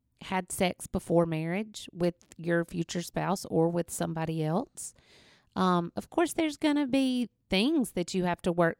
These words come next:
through, and there's consequences of that, and there's hard discussions with your spouse and all of that. But, but shame and guilt is not from the Lord. So don't live in that. So as we talk about,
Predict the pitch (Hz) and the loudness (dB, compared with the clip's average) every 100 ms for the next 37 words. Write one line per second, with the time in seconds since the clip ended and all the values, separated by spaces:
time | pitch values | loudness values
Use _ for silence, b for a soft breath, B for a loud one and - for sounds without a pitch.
0 | _ 165 165 156 160 160 170 185 - - | _ 0 2 2 2 -2 -2 -4 -2 0
1 | 262 339 233 - 175 - - 170 175 165 | 2 0 -6 -2 -4 -4 -6 -2 -4 -2
2 | 165 156 156 160 160 185 247 - 208 247 | -2 0 -2 -2 -2 0 0 2 2 2
3 | 226 269 - 262 262 - 202 180 - 185 | -2 -6 -2 -2 -2 -2 -2 -2 0 0
4 | - 175 - - 160 151 156 160 170 202 | 0 -2 -4 -6 -4 -4 -6 -4 -2 0
5 | 185 208 208 170 - B B B B - | 2 2 2 0 -6 B B B B 2
6 | 220 - _ _ _ _ _ - 185 208 | 2 2 _ _ _ _ _ -8 -2 -2
7 | - - 214 220 214 180 175 175 170 240 | -2 -4 -2 -2 -2 -4 -2 2 4 4
8 | 285 - - - _ _ _ 190 185 185 | 0 -10 -14 -16 _ _ _ 2 2 0
9 | 175 170 160 - 185 160 165 175 - - | -2 0 -2 -4 -4 -2 -2 -2 -2 -4
10 | 180 b b b - 202 190 180 156 156 | -6 b b b -2 2 4 2 0 -2
11 | 170 - - - - 196 190 214 330 - | -4 -10 -12 -14 -2 2 4 4 0 2
12 | 190 185 - 214 214 214 208 | 2 4 2 0 2 4 2